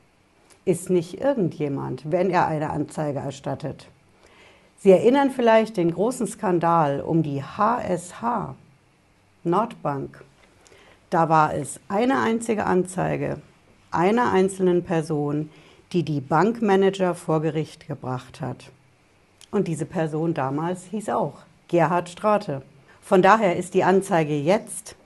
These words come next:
von diesem Anwalt gegen den Bundeskanzler durchaus ernst zu nehmen. Und wir schauen uns mal genau an, was in der Anzeige drinsteht.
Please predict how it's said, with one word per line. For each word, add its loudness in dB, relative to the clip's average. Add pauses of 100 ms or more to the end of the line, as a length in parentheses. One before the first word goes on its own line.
(360)
von 0
diesem 0
Anwalt 2
gegen 0
den -2
Bundeskanzler -4 (640)
durchaus 4
ernst -4
zu -2
nehmen. -4 (400)
Und 0
wir 2
schauen 0
uns -2
mal 0
genau 2
an, 0
was -4
in -2
der -2
Anzeige -2
drinsteht. -4